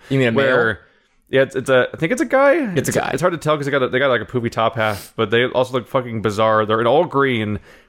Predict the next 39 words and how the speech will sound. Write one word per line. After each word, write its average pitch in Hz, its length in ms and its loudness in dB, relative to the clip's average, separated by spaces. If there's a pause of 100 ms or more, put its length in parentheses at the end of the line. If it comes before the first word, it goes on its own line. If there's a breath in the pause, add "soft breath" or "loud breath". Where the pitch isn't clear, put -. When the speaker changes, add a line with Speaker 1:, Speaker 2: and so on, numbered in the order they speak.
Speaker 2:
with, 120 160 0
like, 120 160 0
a 110 280 2
weird, 123 280 0
like, 117 280 0 (840)
they 160 100 2
look 170 160 2
like 202 160 0
what 151 140 2
looks 147 160 -2
like 165 120 -4
the, 123 160 0
the 113 140 -2
cap 131 500 -6
people 147 240 -6
wear 131 220 2
under 117 180 0
spacesuits, 123 880 -2
Speaker 1:
Yeah. 131 140 2
Speaker 2:
where 120 60 2
it's - 80 -6
covering 120 240 -2
their 117 100 -2
whole 113 220 2
head 117 160 2
except 113 220 -2
for 113 60 -2
their 104 120 0
face, 127 400 -2
and 127 120 -2
then 131 120 0
they 127 100 0
got 123 160 2
a, 117 80 0
just 110 200 -8
a 113 120 -6
straight - 460 -2
up, 127 160 0
like, 113 260 -4